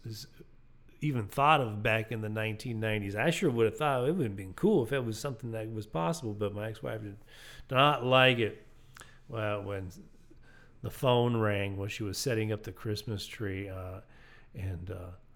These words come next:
my illicit love affair, uh, I don't know what she said, but she managed to get my home number and let her know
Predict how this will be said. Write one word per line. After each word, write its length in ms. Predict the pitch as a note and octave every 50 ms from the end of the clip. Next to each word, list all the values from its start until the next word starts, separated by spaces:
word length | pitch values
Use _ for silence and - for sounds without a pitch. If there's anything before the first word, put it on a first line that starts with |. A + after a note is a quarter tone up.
| - - - - - - -
my 220 | A2+ G#2 G2+ G2+
illicit 420 | G2 G2+ G#2 G2+ F2+ - G#2 G2+
love 280 | G2 G2+ G2+ G2+ G2+ G#2
affair, 580 | G2+ - - - G#2+ G2 F#2+ F#2+ G2 G2 F#2 F2+
uh, 160 | F2+ F2+ F2 - - - - - - - - - - - - - - - - - - - - - - - - - -
I 120 | - A#2 A2
don't 140 | A2+ A#2+
know 120 | A#2+ A#2 A#2
what 240 | A2+ A#2 B2+ C3+ A2
she 240 | - - D3+ C3+
said, 760 | B2+ - - D#3+ D#3 D3 D3 C#3 B2+ A#2+ A#2 A2+ A2+ G#2 G2
but 200 | G#2 G#2+ G2+ F2
she 160 | - - A2
managed 400 | G2+ A2 A#2 B2 B2 A#2+ A2+ G#2+
to 80 | - A2
get 180 | A2 A2+ A2+ A2+
my 240 | A2+ A2 A2+ A2+
home 400 | A2 A2 A#2+ C#3 C3 B2 B2 A#2+
number 380 | A#2+ B2 B2 A#2+ A2+ G#2+ G#2 G#2
and 320 | G2+ F#2+ F#2 F2+ F2+ F#2+
let 320 | G2 G#2+ A2 A#2 A#2 - - -
her 420 | - - - A2 A2+ A2 A2 A2 A2+
know 540 | A2 G#2+ G#2 G#2 G#2 G#2+ G#2+ G#2+ G#2+ A2